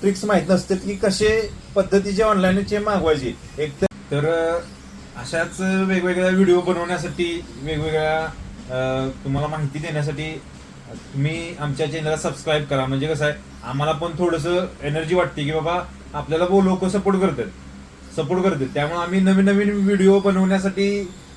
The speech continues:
इच्छुक असतो, "बाबा, आज नवीन व्हिडिओ काहीतरी बनवूया." तर आपल्या चॅनलला सबस्क्राईब करा. तुम्हाला जर व्हिडिओ चांगला वाटला तर लाईक करा, कमेंट सुद्धा करा. तुम्हाला काय वाटतंय,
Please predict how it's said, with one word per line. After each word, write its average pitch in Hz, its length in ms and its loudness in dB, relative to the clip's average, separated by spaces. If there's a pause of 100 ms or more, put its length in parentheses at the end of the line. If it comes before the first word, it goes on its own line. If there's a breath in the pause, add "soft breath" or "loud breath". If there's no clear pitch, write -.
(100)
इच्छुक 170 320 -2
असतो, 180 200 0
"बाबा, 139 200 2
आज 151 280 0
नवीन 156 240 -4
व्हिडिओ 160 220 0
काहीतरी 156 280 0
बनवूया." 135 360 0 (300)
तर 131 80 -2
आपल्या 139 280 0
चॅनलला 147 280 2
सबस्क्राईब 156 500 -2
करा. 156 240 2 (640)
तुम्हाला 147 420 2
जर 143 340 2
व्हिडिओ 175 320 8
चांगला 175 340 -2
वाटला 170 340 -2
तर 160 120 -4
लाईक 156 340 -2
करा, 151 220 -2
कमेंट 185 400 2
सुद्धा 196 260 2
करा. 180 260 0
तुम्हाला 156 300 -4
काय 160 240 -2
वाटतंय, 156 420 -2